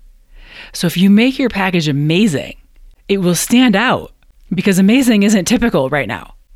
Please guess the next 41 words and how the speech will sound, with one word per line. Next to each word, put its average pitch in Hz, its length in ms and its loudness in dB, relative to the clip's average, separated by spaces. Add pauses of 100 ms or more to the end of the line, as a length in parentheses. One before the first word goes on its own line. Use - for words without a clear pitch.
right? 196 260 -2 (200)
Amazing 185 580 2 (220)
is 175 180 -4
uncommon 208 800 2
right 139 180 -4
now. - 260 -10 (360)
And 190 100 -2
of 175 120 -4
course, 277 480 -2 (220)
if 196 100 0
it's 226 120 0
amazing, 196 460 2
by 180 140 0
definition, 202 420 0
it 147 60 -2
will 147 80 -4
be 170 120 0
better. 156 320 -4 (300)
So - 180 -8
I 202 100 0
want 269 180 2
you 208 100 2
to 185 100 2
think 170 220 -2
about 147 280 -2
what 185 180 0
would 254 120 2
be 196 160 2
amazing 160 760 0
for - 180 -2
my 135 160 0
clients - 640 -8 (200)
if 175 120 -4
I 196 80 0
could 190 160 -2
serve 190 260 -2
them 175 140 0
at 156 80 -2
the 151 100 -2
highest 139 340 -2
level 120 380 -8